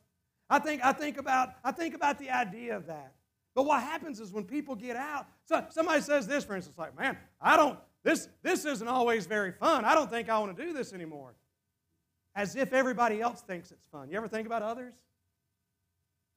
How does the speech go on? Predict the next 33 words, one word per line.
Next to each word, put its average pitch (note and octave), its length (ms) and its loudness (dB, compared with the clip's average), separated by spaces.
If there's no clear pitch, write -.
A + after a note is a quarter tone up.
Sometimes C4+ 480 -2
we C4 180 -6
step - 340 -6
off D4 300 0
and A3 100 -4
it's A3 140 -10
like, A3 320 0
"Well, E3+ 480 -6
do F#3+ 80 -8
you A#3 160 -4
really A#3 280 0
think A#3 280 -4
that G3 100 -4
other G#3+ 240 0
people B3 540 -10
like A3 320 -2
that?" B3+ 140 -2
It's - 160 -6
not D#4+ 200 2
always C#4+ 340 6
easy F3 300 -8
is C#3+ 80 -20
the - 60 -20
point F3+ 200 -10
I'm D3 80 -14
trying C3+ 200 -20
to A#2+ 40 -20
make. A#2+ 140 -20
There C4 160 6
is C#4 260 -2
sacrifice E3+ 720 -6
involved. C3 340 -20
Uh, G#3 480 4